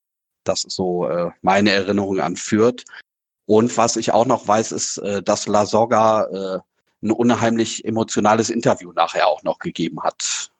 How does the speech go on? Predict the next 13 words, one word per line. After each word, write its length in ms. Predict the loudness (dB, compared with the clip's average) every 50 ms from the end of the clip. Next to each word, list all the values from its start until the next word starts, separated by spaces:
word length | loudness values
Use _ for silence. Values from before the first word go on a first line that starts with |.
| -12 -8
Äh, 460 | -6 -4 -4 -2 -2 -2 -4 -4 -4
er 160 | 0 2 2
hat 120 | 2 2 2
ja 140 | 0 0 0
sowieso 380 | -2 -6 -8 -8 -6 -4 -2
nach 140 | 0 0 0
seinem 260 | 2 0 0 0 -2
Tor, 220 | -2 0 0 2 2
glaub 160 | 2 0 0
ich, 100 | -2 -6
unheimlich 560 | -4 -2 0 0 -2 -2 -4 -6 -8 -6 -4 -2
emotional 520 | 0 0 0 0 -2 0 2 4 2 4
gejubelt 680 | 2 -2 -2 0 0 -2 0 2 2 2 2 0 -4 -10